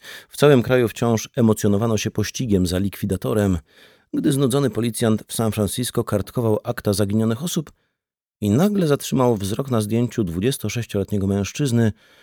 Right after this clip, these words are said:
którego rodzina nie mogła znaleźć od prawie miesiąca. Spojrzał uważniej na brwi i coś mu się skojarzyło. „Colin Farrell? No, prawie”. Zaginiony wyglądał identycznie jak przystojniak z nowojorskiego hostelu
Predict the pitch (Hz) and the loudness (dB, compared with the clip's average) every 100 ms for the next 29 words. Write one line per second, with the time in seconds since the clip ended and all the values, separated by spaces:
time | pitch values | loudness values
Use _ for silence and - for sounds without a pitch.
0 | _ - - 123 110 107 107 127 117 117 | _ -14 -2 0 2 2 2 2 4 2
1 | 101 95 82 101 101 - - - 90 80 | 2 2 2 0 0 -4 -10 -8 -6 -4
2 | 95 110 107 - - - _ _ _ _ | -4 -4 -8 -8 -14 -18 _ _ _ _
3 | _ _ _ - - 359 127 117 110 101 | _ _ _ -14 -4 -2 2 2 2 2
4 | 110 110 104 110 123 156 180 135 98 - | 2 4 2 2 0 -2 0 2 2 -2
5 | - - - 135 196 165 147 135 - 120 | -20 -20 -10 -6 -4 0 0 0 -2 -2
6 | 117 113 78 - - _ _ _ _ - | 0 0 -2 -4 -14 _ _ _ _ 4
7 | 101 95 90 - 82 85 113 254 269 _ | 4 4 2 0 -2 -2 -2 -4 -10 _
8 | _ - - - 113 85 - - _ _ | _ -2 -2 -2 -2 -2 -6 -18 _ _
9 | _ _ _ _ - - _ - 95 113 | _ _ _ _ -20 -20 _ -4 0 2
10 | 131 170 156 120 131 123 - 123 107 104 | 4 2 2 2 2 2 0 0 2 2
11 | 110 - 117 104 - 113 - 123 117 110 | -2 -2 0 0 -2 -6 -2 0 2 2
12 | 101 92 104 95 101 90 117 107 92 101 | 2 0 0 2 0 0 -2 0 0 0
13 | - 135 101 90 | -2 -2 0 0